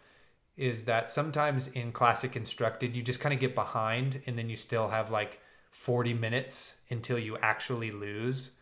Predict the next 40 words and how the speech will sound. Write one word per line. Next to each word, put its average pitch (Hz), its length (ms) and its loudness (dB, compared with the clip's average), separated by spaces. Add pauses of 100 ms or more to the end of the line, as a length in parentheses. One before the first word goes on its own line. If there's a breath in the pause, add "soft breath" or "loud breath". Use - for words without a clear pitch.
(260 soft breath)
And 131 100 0
so 139 80 0
you 131 120 4
kind 131 280 2
of 127 80 2
just 123 160 -2
have 123 140 0
to 120 60 -4
sit - 320 -4
there 120 320 6
being 117 300 -4
like, 110 360 0
"I'm 135 160 2
pretty 208 180 2
sure 190 200 2
I'm 143 360 -2
still 143 360 4
gonna 131 220 4
lose 120 320 2
this - 220 -6
match 110 500 2 (400 soft breath)
for 147 140 2
forty 120 480 6
minutes." 107 600 -4 (640 soft breath)
Whereas 143 300 10
in 127 140 4
Blitz, 127 560 6 (640 soft breath)
uh, 123 200 8
the 127 80 2
game 131 240 8
is 113 100 4
much 127 180 6
shorter, 110 720 6 (120)
and 117 220 -2
so 104 600 2 (100)
you 110 680 -4 (480)
are 113 140 2
kind 120 240 0
of, 120 180 -4
like, 101 280 0